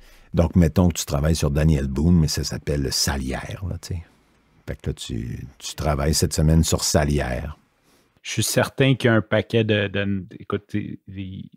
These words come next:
Speaker 2: sont, sont quand même jaloux, mais ça doit quand même être cool quand,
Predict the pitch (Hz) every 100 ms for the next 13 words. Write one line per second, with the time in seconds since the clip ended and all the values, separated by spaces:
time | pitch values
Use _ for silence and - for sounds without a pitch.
0 | - - 95 - 107 104 104 117 107 104
1 | 98 110 165 131 - 113 110 113 107 117
2 | 135 110 104 - _ _ _ _ _ -
3 | 123 131 123 104 98